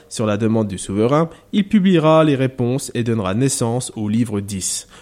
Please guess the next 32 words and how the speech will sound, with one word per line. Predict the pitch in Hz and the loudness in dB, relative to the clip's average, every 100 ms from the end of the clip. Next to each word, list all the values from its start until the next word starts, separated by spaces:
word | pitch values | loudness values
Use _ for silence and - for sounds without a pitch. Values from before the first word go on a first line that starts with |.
| - | -12
le | 92 | -10
tome | 95 110 104 | -2 -2 -2
final | 107 143 139 110 110 127 - - | -2 0 2 2 0 -2 -8 -8
de | 110 | -4
ses | - 92 117 | -4 -2 0
ouvrages | 120 98 101 117 | 0 2 0 0
répertoriant | 120 - 120 - 104 104 | -2 -2 -4 -2 -2 -2
ses | - 90 | -4 -6
lettres. | 78 67 - - - _ _ _ - - - - | -8 -10 -10 -12 -12 _ _ _ -20 -20 -16 -2
Mais | 151 160 - - _ _ _ - | 2 2 0 -16 _ _ _ -6
qui | - 214 | 4 4
est | 139 | 4
Pline | - 127 113 | 0 0 0
le | 110 | 0
Jeune ? | 110 95 85 - - _ _ _ _ | 0 -2 -4 -8 -14 _ _ _ _
C'est | - | -4
ce | 127 | -4
que | - 104 | -2 -4
je | 101 | -4
vous | 107 | -6
propose | 110 170 160 143 143 151 156 - | -2 -2 2 4 4 2 -2 -12
de | - 98 | -10 -8
découvrir. | 92 131 196 160 123 69 - - - _ _ _ _ _ _ _ _ _ _ - - - | -2 0 2 0 0 -4 -12 -20 -20 _ _ _ _ _ _ _ _ _ _ -20 -20 -2
L'année, | 143 190 196 214 - - _ - | 2 4 4 2 -2 -18 _ -4
tout | 175 | -2
comme | 135 107 | 0 -2
sa | 135 | 0
ville | 135 160 | 0 2
de | 135 | 2
naissance, | 120 123 156 156 | 2 2 2 2
est | 131 131 | 0 -2
inconnue. | 123 113 92 | -2 -2 -4